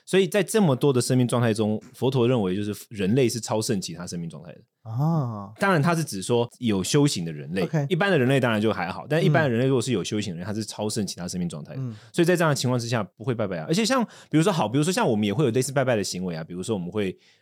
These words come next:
Speaker 1: 我们称之为佛菩萨嘛，然后我们也会向他祈祷或什么。
Speaker 2: 嗯。
Speaker 1: 但那个逻辑比他，比较不一样，因为佛教里面认为说那个佛菩萨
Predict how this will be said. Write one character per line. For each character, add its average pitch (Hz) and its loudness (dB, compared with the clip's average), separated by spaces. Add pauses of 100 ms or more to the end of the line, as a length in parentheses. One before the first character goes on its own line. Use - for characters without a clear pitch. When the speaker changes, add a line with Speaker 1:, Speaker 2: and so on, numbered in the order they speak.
Speaker 1:
我 95 -12
们 95 -4
称 117 0
之 110 2
为 95 2
佛 92 -6
菩 85 -16
萨 90 -6
嘛， 73 -10
然 82 -6
后 104 0
我 104 0
们 82 -2
也 85 -4
会 101 2
向 101 0
他 87 -4
祈 - -8
祷 80 -8
或 90 -8
什 87 -10
么。 156 0
Speaker 2:
嗯。 135 0
Speaker 1:
但 254 0
那 269 2
个 196 4 (120)
逻 147 4
辑 139 0
比 107 -2
他， 123 0
比 - -12
较 123 2
不 123 0
一 - 2
样， 98 0
因 160 2
为 185 2
佛 151 -2
教 165 2
里 139 2
面 135 2
认 151 2
为 110 2
说 139 0
那 170 2
个 131 2
佛 117 -2
菩 113 -4
萨 117 -2